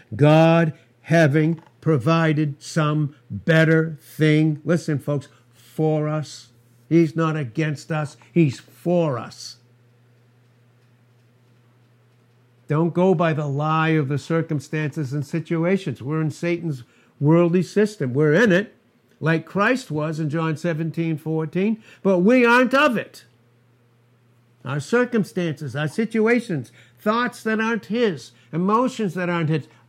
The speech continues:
are not our guide. He's provided some better thing for us, Christ himself, that they without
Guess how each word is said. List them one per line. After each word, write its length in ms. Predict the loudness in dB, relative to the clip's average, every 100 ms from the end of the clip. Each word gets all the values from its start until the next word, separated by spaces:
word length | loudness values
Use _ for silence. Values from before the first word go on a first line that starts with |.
| -6
are 180 | -4
not 720 | -2 0 0 0 -2 -10 -20 -20 _ _
our 180 | -6 -6
guide. 540 | -6 -8 -6 -8 -10 _ _ _ _ _ _ _ _ _ _ _ _ _ _ _ _ _ _ _
He's 240 | 4 6
provided 640 | 4 2 4 4 4 2 0
some 280 | 2 2
better 300 | 4 4 2
thing 280 | 0 0 -2
for 220 | -2 -6 -6
us, 240 | -8 -12
Christ 380 | -6 -4 -4 -4
himself, 680 | -6 -4 -4 -4 -8 -16 -2
that 280 | 2 2 2
they 260 | 4 4 4
without 600 | 4 2 2 0 -2